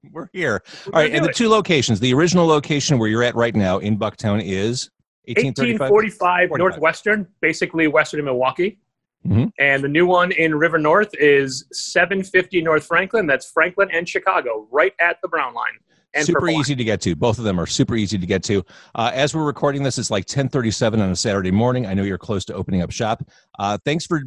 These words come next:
Speaker 1: being part of Quarantine Con Carne.
Speaker 2: Oh, yeah. Happy to do it.
Speaker 1: Uh, and I'll let you keep eating, or I'll let you start eating your everything
Speaker 2: <laughs>
Speaker 1: bagel.
Speaker 2: I've
Speaker 1: Which,
Speaker 2: had a few bites.
Speaker 1: okay, which sounds delicious.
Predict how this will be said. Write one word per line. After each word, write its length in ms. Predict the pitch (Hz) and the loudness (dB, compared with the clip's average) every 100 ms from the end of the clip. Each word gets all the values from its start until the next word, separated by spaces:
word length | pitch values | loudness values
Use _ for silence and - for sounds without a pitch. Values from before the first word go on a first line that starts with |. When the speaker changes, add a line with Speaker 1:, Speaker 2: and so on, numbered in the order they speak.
| 147 | -4
Speaker 1:
being 200 | 147 139 | -2 -2
part 200 | 143 135 | -2 -4
of 100 | 123 | -4
Quarantine 580 | - 143 135 - 143 131 | -2 2 2 2 2 2
Con 240 | 131 110 | 0 -2
Carne. 360 | 127 117 92 76 _ _ _ _ _ _ 196 | 0 0 -2 -6 _ _ _ _ _ _ 2
Speaker 2:
Oh, 100 | 285 | 4
yeah. 180 | 311 - | 2 0
Happy 220 | 196 247 262 | 0 2 0
to 80 | |
do 160 | 262 240 | 2 2
it. 100 | 135 _ _ _ _ _ _ | 2 _ _ _ _ _ _
Speaker 1:
Uh, 160 | 120 127 | -4 -2
and 140 | 127 131 | 0 0
I'll 80 | 131 | 0
let 160 | 143 | -2
you 60 | 139 | -4
keep 200 | - 139 | -4 -2
eating, 240 | 139 131 107 | 2 2 4
or 120 | 101 | 2
I'll 80 | 101 | -2
let 100 | 95 | -6
you 80 | |
start 260 | 87 156 147 | -4 -2 -2
eating 300 | 92 85 85 - _ _ | -4 -2 -2 -6 _ _
your 140 | 104 104 | -6 -4
everything 380 | 107 113 147 92 | -2 0 0 0
Speaker 2:
<laughs> 60 | 87 | 0
Speaker 1:
bagel. 320 | 87 85 - _ - | -4 -8 -12 _ -4
Speaker 2:
I've 60 | 117 | 0
Speaker 1:
Which, 80 | 160 | 2
Speaker 2:
had 120 | 180 | 0
a 40 | |
few 140 | 160 143 | 0 -2
bites. 360 | 127 120 - _ - | -4 -6 -12 _ -12
Speaker 1:
okay, 140 | - | -8
which 300 | 76 90 - - _ - | -6 -6 -8 -16 _ -6
sounds 300 | - 87 80 | -2 0 -2
delicious. 420 | 82 78 - - | -4 -4 -4 -6